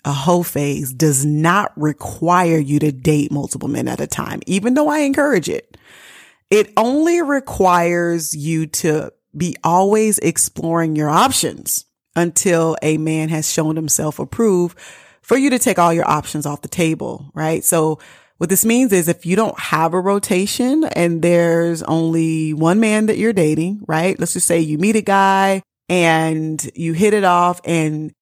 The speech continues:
you dated other guys, but they haven't made it to your rotation 'cause yes, there needs to be a vetting for the rotation as well. And so you only have, like, one guy that you have considered part of your rotation. You still would launch your hoe phase.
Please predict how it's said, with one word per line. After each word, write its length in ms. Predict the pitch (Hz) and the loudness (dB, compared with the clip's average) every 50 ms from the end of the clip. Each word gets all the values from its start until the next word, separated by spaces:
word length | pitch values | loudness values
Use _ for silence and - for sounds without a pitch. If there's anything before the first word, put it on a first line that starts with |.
| _ _ _ - | _ _ _ -8
you 220 | 170 180 170 - - _ - | -6 -6 -6 -8 -12 _ -4
dated 320 | - 202 214 262 339 285 202 | 0 2 2 2 2 2 0
other 160 | 175 160 160 | 0 0 0
guys, 460 | 143 180 185 226 254 233 208 196 165 | 0 2 2 2 4 2 2 0 -2
but 260 | 147 170 170 - - _ _ _ _ _ _ - | -2 -4 -4 -4 -4 _ _ _ _ _ _ -4
they 140 | 180 180 180 | -2 0 0
haven't 340 | 196 190 180 175 120 156 | 2 0 0 0 -2 0
made 200 | 170 170 175 175 | 0 2 2 2
it 120 | 180 - - | 0 -2 -4
to 100 | - - | -6 -4
your 120 | 160 156 156 | -4 -4 -2
rotation 480 | 165 151 147 - 170 175 180 - 202 | -4 -4 -2 -2 -2 -2 -2 -4 -6
'cause 240 | 196 - 185 143 143 | -2 -2 -2 -2 0
yes, 460 | 156 165 151 156 180 - - - - | 0 0 2 2 0 0 0 0 0
there 200 | - 170 165 160 | 2 2 2 2
needs 320 | 160 165 165 160 151 - - | 2 0 -2 -2 -2 -2 0
to 140 | - 170 | 0 -2
be 400 | 151 143 175 160 160 156 151 156 - | -2 0 -2 -2 0 0 -2 -2 -2
a 120 | - 156 147 | 0 0 0
vetting 300 | 156 160 160 160 151 - | 2 0 0 0 -2 -4
for 80 | 170 | -6
the 100 | 151 156 | -8 -6
rotation 480 | 156 156 151 - 165 156 147 - - 151 | -6 -6 -6 -4 -6 -6 -6 -6 -8 -10
as 120 | 151 139 | -10 -8
well. 500 | 135 156 160 175 170 156 151 151 151 _ _ _ - - - - - | -6 -2 0 0 0 0 -2 -4 -8 _ _ _ -20 -20 -20 -14 -10
And 140 | - 170 | -4 -2
so 60 | - 190 | 0 0
you 120 | 190 202 | 2 2
only 140 | 214 214 240 | 2 4 4
have, 180 | 247 208 - | 2 2 2
like, 160 | 185 175 160 - | 2 0 0 0
one 280 | 160 175 180 180 185 | 0 0 0 0 2
guy 300 | 160 165 160 165 165 165 156 | 0 2 2 2 0 0 0
that 260 | 165 151 - - - | -2 -2 -4 -6 -8
you 300 | 147 156 165 165 160 151 | -8 -6 -4 -4 -4 -2
have 340 | 156 156 151 151 147 - - | -2 -2 -2 -2 -4 -6 -6
considered 480 | - 160 143 - 175 170 156 151 - | -8 -6 -2 0 0 0 0 -2 -4
part 180 | - 165 151 151 | 0 0 0 0
of 100 | 151 143 | 0 -2
your 140 | 151 151 147 | -4 -4 -4
rotation. 580 | 147 - - 170 180 180 - 156 151 156 151 - _ _ _ _ _ - | -6 -4 -2 -2 -2 -2 -2 -4 -6 -6 -6 -12 _ _ _ _ _ -4
You 160 | 175 202 202 | -2 0 0
still 600 | - - - - - 240 254 269 294 294 285 254 | 0 0 -2 -2 0 0 2 4 4 4 2 2
would 220 | 233 247 240 185 185 | 2 2 2 2 2
launch 300 | 202 214 220 220 - - | 0 2 2 0 -2 -2
your 100 | 220 214 | -2 -2
hoe 180 | 254 262 302 | 0 -2 -2
phase. 540 | - - - - - - - - - - | -4 -8 -10 -10 -10 -14 -16 -14 -16 -16